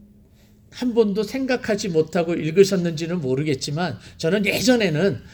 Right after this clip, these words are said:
생각하지 못하고 그냥 읽었었어요. 근데 몇 년 전부터 이 본문에 있는 말씀에 이 사람들의 이야기가 저에게는 가슴에 이렇게 다가오기도 했습니다. 한번 보세요. 이 절 말씀에 그 일곱 명이 나오는데요.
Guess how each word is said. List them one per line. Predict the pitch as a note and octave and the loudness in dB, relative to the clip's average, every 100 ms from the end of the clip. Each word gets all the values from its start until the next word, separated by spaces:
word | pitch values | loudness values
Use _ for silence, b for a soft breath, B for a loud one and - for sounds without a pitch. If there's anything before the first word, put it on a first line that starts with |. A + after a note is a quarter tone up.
| B - | B -10
생각하지 | - D4 C#4+ - A#3+ A3+ | -4 -2 -2 -2 -4 -2
못하고 | D#3+ E3 E3 E3+ | -2 -2 -4 -4
그냥 | D3 D#3+ C#3 | -4 -4 -2
읽었었어요. | B2 D3+ D#3+ B2 - G#2+ A#2+ - - _ _ _ _ _ _ - | 0 0 0 -4 -6 -8 -8 -10 -18 _ _ _ _ _ _ -6
근데 | F#3 | 0
몇 | F#3 D#3+ | 2 2
년 | G3+ | 0
전부터 | F#3+ F3+ D#3+ F3+ | 0 -2 -4 -6
이 | D#3 E3+ | -4 -4
본문에 | D3 D3 F3 F3 | -4 -4 -4 -4
있는 | D#3 D#3 | -4 -4
말씀에 | C3+ - D3 D#3+ D#3+ A#2+ B B | -6 -6 -6 -4 -6 -8 B B
이 | F#3+ A3+ | -2 0
사람들의 | A3 A3 A3 G3+ F#3+ F#3+ | 0 -2 -2 2 4 4
이야기가 | C3+ C#3+ C3 B2+ D#3 | 2 -2 0 -2 -4
저에게는 | D3 C3 C3 C3+ C#3 F#3 A#2 B B | -4 -4 -4 -4 -2 -2 -4 B B
가슴에 | A#2+ A2+ E3 D3 | -12 -8 -6 -4
이렇게 | B2 A#2 B2 A#2+ A#2+ | -4 -6 -6 -6 -10
다가오기도 | - A2+ C#3 B2+ A#2 A#2+ A2+ B2 C3 | -12 -6 -4 -4 -4 -6 -6 -6 -6
했습니다. | F3 F3 A#2+ G2 G2 | -6 -6 -8 -10 -8
한번 | E3+ G3+ D3+ | -4 -2 -4
보세요. | D3+ C3 B2 C#3 G3 B B B | -4 -4 -2 -4 -6 B B B
이 | E3+ F3 | -2 2
절 | G#3+ | 2
말씀에 | F#3 E3 - D3+ D#3 | 4 0 -2 -4 -4
그 | C3+ D3+ | -2 -2
일곱 | E3+ F#3+ A3 | 2 4 4
명이 | F#3 D#3 C3 | 4 0 -2
나오는데요. | A2+ A2+ A2 B2 D#3 | -2 -4 -4 -2 -2